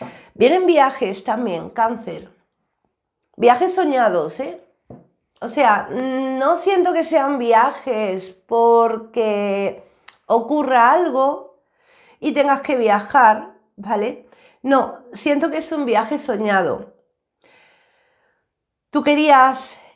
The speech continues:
eh, ir tal vez a algún sitio desde hace un tiempo, pero puede ser que no pudieras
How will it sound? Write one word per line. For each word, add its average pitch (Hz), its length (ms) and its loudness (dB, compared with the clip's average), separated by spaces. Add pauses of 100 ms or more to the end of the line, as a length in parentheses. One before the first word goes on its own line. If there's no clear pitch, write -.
eh, 220 1300 0
ir 294 560 2
tal 233 260 2
vez 247 380 6
a 220 60 -6
algún 247 340 -4
sitio 254 600 -4
desde 202 280 -2
hace 208 280 -2
un 254 200 -4
tiempo, 247 800 0
pero 208 300 -4
puede 196 240 -4
ser 226 240 -4
que 196 160 -8
no 185 320 -4
pudieras 233 1300 2